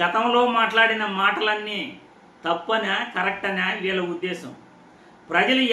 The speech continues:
ఎవరు వీళ్ళని గమనించట్లేదు, వీరు మాట్లాడే మాటల్ని ఎవరు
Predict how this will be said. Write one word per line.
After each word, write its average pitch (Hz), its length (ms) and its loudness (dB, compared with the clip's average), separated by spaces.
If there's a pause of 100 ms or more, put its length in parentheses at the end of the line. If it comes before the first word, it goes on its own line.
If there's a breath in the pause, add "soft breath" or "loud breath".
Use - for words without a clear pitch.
ఎవరు 247 200 2 (140)
వీళ్ళని 233 320 0 (100)
గమనించట్లేదు, 220 720 -2 (140)
వీరు 208 220 0 (100)
మాట్లాడే 220 460 2 (160)
మాటల్ని 220 380 0 (180)
ఎవరు 214 260 0